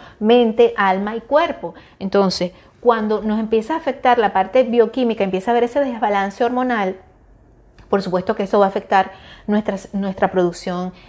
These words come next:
de melatonina, de serotonina, de, de, de endorfinas. Nos va, nos va a su-, elevar demasiado el cortisol, que ya lo he mencionado muchas veces en este programa.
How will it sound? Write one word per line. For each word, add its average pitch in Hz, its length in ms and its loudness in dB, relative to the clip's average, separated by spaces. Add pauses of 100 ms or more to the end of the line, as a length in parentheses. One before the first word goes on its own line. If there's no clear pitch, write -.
(140)
de 208 160 0
melatonina, 170 880 -4 (220)
de 208 120 -4
serotonina, 170 920 -6 (400)
de, 214 640 2
de, 196 500 -6
de 202 80 -4
endorfinas. 185 840 -4 (260)
Nos 233 160 0
va, 226 120 0 (180)
nos 220 180 0
va 214 80 2
a 208 40 0
su-, 240 320 -2
elevar 196 360 0
demasiado 202 440 -2
el 185 80 -10
cortisol, 202 840 -2
que 170 120 -6
ya 165 100 -4
lo 165 100 -2
he 185 40 -2
mencionado 190 480 -4
muchas 196 320 -4
veces 190 420 -4 (300)
en 196 200 -4
este 175 200 -4
programa. 190 580 -2